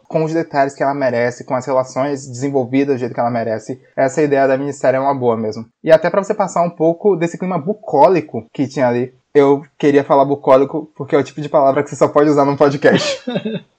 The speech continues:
Speaker 2: É verdade. Mas é porque, é que a gente tava falando, os acontecimentos são muito simples. É, é só a
Speaker 1: Uhum.
Speaker 2: troca de relação entre eles. Não existe cenário. O cenário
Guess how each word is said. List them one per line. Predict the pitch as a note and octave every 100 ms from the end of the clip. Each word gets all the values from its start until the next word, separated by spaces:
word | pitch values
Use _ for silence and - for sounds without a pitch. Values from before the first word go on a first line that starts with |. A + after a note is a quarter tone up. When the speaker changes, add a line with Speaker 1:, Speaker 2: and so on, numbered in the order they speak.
| - F#3 G#3 F#3 _ -
Speaker 2:
É | F3+
verdade. | E3+ F#3+ D#3+ D#3 E3 D#3 - _ - - - - _ _ G3+
Mas | G#3+ A3
é | A3+
porque, | A3+ A3+ - - G#3 G#3+ F#3 E3 -
é | G#3+
que | A3+ -
a | A#3+
gente | A3+
tava | - A3+ A3+
falando, | - A3 G3+ F#3+ E3+ D#3 - -
os | G3
acontecimentos | A3+ A3+ A3+ A#3 - G3+ F3 G3+ F#3+ F3 -
são | - G#3+
muito | G3+ A3 A#3 B3+ F#3
simples. | - - - F#3 G3 A3 A3 E3 D#3 - - _
É, | G#3
é | A3+ A#3 A#3+
só | A#3 C4 C4
a | C4
Speaker 1:
Uhum. |
Speaker 2:
troca | D3+ G#3+ C4 C4+
de | G3 G3+
relação | G#3 A3 A#3+ - - G3+ A3+
entre | F#3 F3+ E3+ E3+
eles. | D#3 D3 D3 - - _
Não | G#3 B3+
existe | C4 A3+ C4 - A3+ G3 F3 -
cenário. | - - A3 G3 F3 E3+ E3 D#3+ D3+
O | E3+
cenário | - B3 G#3 A3+ C4 G3